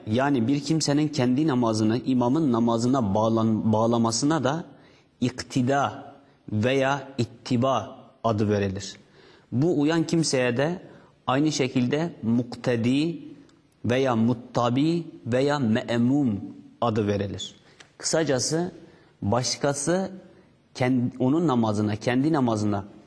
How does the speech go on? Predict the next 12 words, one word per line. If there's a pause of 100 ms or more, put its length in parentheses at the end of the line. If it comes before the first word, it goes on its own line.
(300)
kendi
namazını
bağlamışsa,
yani (440)
ona
biri
uymuşsa (100)
uyulana (120)
imam, (580)
uyma
işine
de